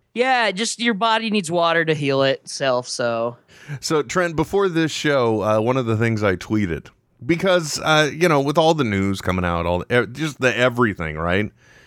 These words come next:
Speaker 1: Yeah.
Speaker 2: Because it's, it's Comic-Con, it's Comic-Con International Weekend, if you wanna be, twenty fifteen, whatever you call it.
Speaker 1: Comic-Con.
Speaker 2: And it, uh, it has, it's been interestingly, uh, good.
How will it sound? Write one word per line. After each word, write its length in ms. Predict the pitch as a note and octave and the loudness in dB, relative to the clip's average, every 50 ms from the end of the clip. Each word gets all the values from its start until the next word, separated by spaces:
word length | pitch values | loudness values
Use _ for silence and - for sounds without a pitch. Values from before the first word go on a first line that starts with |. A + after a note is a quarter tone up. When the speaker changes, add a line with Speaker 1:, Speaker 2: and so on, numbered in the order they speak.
| - - _ | -20 -4 _
Speaker 1:
Yeah. 220 | F3+ F3 C3 - | 0 2 2 2
Speaker 2:
Because 340 | B2 C3 A#2+ E3+ F3+ E3+ D3+ | 0 0 2 2 2 2 4
it's, 220 | D#3+ D#3+ C#3+ - - | 2 2 2 0 -2
it's 220 | - D3+ D3 - | -2 -2 -2 -2
Comic-Con, 520 | - - F3 E3+ E3 E3 C#3+ - D3+ C3+ B2+ | -2 0 2 2 2 2 0 0 0 0 0
it's 160 | D3 C#3 - | 0 -2 -4
Comic-Con 640 | - - F3+ G3 A3+ A#3+ G3+ - F#3 F3+ F3+ F3 D#3+ | -4 -2 -2 -2 -2 -2 -2 0 0 0 2 0 0
International 680 | C#3+ C#3+ C#3 B2+ A2 G#2+ A2 G#2+ - - A2 G2 F#2+ | 0 0 0 0 2 2 0 0 -2 -2 -2 -2 0
Weekend, 460 | F2+ F2 E2 - - D2 - - - E2 | 0 -2 -4 -6 -10 -14 -14 -14 -16 -18
if 100 | E2 - | -12 -8
you 60 | F#2 | -4
wanna 220 | G2 G2+ G2+ F#2+ | -2 0 0 -2
be, 240 | F2 - - C2 C2+ - - - | -4 -6 -10 -12 -12 -12 -12 -10
twenty 300 | - A#2+ C#3 D3 D#3 C3+ | -2 0 0 2 2 2
fifteen, 560 | - C#3 B2+ - - A#2 G#2+ F2 D2 C2 - - _ _ | 2 2 0 2 0 0 0 0 0 -4 -10 -16 _ _
whatever 200 | - F2 D#2 C#2 | -2 -2 -2 -2
you 40 | C2 | -2
call 140 | - C4+ C#4+ | -2 -2 0
it. 20 | |
Speaker 1:
Comic-Con. 1000 | B3+ A#3+ A3+ G3 F3 - G3+ G3+ F#3+ F3+ F3 D#3+ D#3 D3 B2+ A#2 A2 G2+ G2 - - | 0 0 0 0 0 -2 -2 0 0 0 2 2 0 0 0 0 -2 -4 -8 -6 -2
Speaker 2:
And 340 | B2+ B2+ B2+ B2 A#2+ A2+ A#2 | 0 0 2 0 0 -2 -2
it, 420 | A#2 C#3 D3 D#3 D3 - - - - | -2 0 0 -2 -2 -4 -10 -12 -6
uh, 340 | - C3+ C3+ C3+ C3 C3 - - | -2 0 2 2 2 2 0 -2
it 260 | C#3+ D#3+ F3 - - | -2 -2 -2 -2 -2
has, 540 | C#3 B2+ E3+ D#3+ D#3+ E3 D#3 C3+ - - - - | -4 -2 0 2 2 2 0 -2 -8 -14 -6 -2
it's 200 | E3 G3 F#3+ - | -2 -2 -2 -4
been 500 | - - B3+ B3 A3+ G#3+ G#3 G3 F3+ F3+ - | -4 -2 0 0 2 2 0 0 -2 -2 -2
interestingly, 1120 | F3 G3+ A#3+ A#3+ - C#4 A#3 - - - A3 G#3+ G#3 G3+ G3 G3 G3 G3+ G3 G3 F#3+ F3+ - | 0 0 0 2 0 -2 -2 -2 -2 -2 -2 0 2 2 2 2 2 2 2 0 -2 -2 -2
uh, 320 | F3 F3 F3 F3 F3 E3 | 0 2 2 2 2 0
good. 600 | C#3+ D3 C3 B2 F3+ C4+ F#4+ G4 - G2+ F#2 E2+ | -2 -6 -4 -2 0 2 2 2 0 0 -2 -8